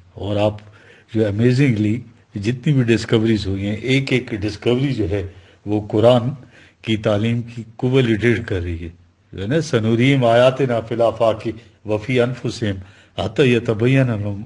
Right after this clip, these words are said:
अन्नहुल हक व मा हुवा इल्ला ज़िक्रुल लिल आलमीन।"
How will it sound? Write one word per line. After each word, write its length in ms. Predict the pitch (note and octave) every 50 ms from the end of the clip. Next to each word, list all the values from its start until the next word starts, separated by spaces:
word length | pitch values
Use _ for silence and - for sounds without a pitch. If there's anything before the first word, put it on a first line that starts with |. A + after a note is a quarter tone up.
| -
अन्नहुल 380 | C3 C#3 D3+ D3 B2 G#2+ F#2+ F2+
हक 280 | F2 G2+ A2+ A2 - - - - - _ _ _ _ _ _ _ _ _ _ -
व 160 | G2+ G#2 A2
मा 220 | A2+ A2+ C3 D3 E3
हुवा 480 | E3 C3+ A#2+ A#2+ B2+ D3+ E3+ F#3 - - - - _ -
इल्ला 380 | A#2 C#3+ C#3+ D#3+ E3+ F3 F#3
ज़िक्रुल 460 | F3+ - F#2 C#3 E3 E3 A3+ G#3+ G3+ F3
लिल 200 | D3+ C#3 A#2+ A#2
आलमीन।" 480 | A2 G#2+ G2+ F#2+ F2+ E2+ F2 F#2 F2+